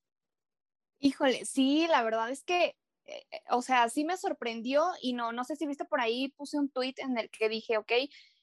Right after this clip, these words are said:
eh, no es tanto para mí como, 'Guau, Pumas'", porque creo que ya era el momento de despertar, ¿no? Creo que llamó la atención por el tema del, de las posiciones en la tabla,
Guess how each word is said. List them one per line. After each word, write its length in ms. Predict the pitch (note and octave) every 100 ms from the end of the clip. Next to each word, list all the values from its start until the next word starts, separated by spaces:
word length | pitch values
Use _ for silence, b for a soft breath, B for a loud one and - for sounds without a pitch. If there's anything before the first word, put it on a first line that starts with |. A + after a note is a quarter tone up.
| _
eh, 420 | A#3 A3+ A3+ A3
no 240 | A3 B3 C4+
es 200 | D4+ -
tanto 1000 | D4+ D4+ D4 D4+ D4+ D4 C4+ A#3 G#3 F#3+ _
para 260 | G#3+ A3
mí 200 | A3 A#3
como, 360 | - C4+ A#3+ G#3
'Guau, 560 | G3+ C4+ C#4+ C#4+ B3+ A3+
Pumas'", 480 | C4 C4 E4 F4 - b b _
porque 300 | - A#3 A3+
creo 180 | A#3+ B3+
que 140 | D4+
ya 80 | C4+
era 120 | C4 C#4+
el 60 |
momento 400 | C#4+ B3 A3+ C4+
de 100 | C4
despertar, 600 | A3 - G3+ G#3+ C4 B3
¿no? 240 | A3 A#3+ C#4+
Creo 180 | B3+ A#3+
que 180 | C4+
llamó 260 | B3 A3+ A3+
la 120 | A#3+
atención 760 | B3 A3+ A3 - B3 B3 C4 - _ _ _ _
por 160 | A#3+
el 160 | A#3 A3
tema 280 | B3+ B3 C4
del, 360 | B3 G#3+ G#3
de 140 | G3+ A3+
las 180 | A3+ -
posiciones 560 | A3 A3 A#3+ B3 C4
en 80 | B3
la 120 | G#3
tabla, 400 | - A3+ A#3+ D#4+